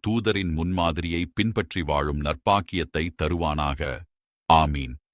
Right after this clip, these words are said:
இந்த வீடியோ உங்களுக்கு பயனுள்ளதாக இருந்திருக்கும் என்று நம்புகிறேன்.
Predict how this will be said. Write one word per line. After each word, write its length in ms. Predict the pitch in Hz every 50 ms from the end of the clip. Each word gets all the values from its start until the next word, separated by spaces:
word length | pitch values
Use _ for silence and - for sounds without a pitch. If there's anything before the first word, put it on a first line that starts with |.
| _ -
இந்த 280 | 101 104 110 107 107
வீடியோ 460 | 90 95 117 127 123 131 127 123 123 -
உங்களுக்கு 500 | - 104 104 95 92 92 85 - 104 82
பயனுள்ளதாக 880 | - 95 95 113 123 127 123 117 113 113 104 107 98 98 95 - -
இருந்திருக்கும் 680 | - 80 85 87 95 85 87 85 80 - - 95 92
என்று 300 | 85 78 76 69 76 85
நம்புகிறேன். 600 | 78 73 71 71 78 73 71 78 67 67 64 64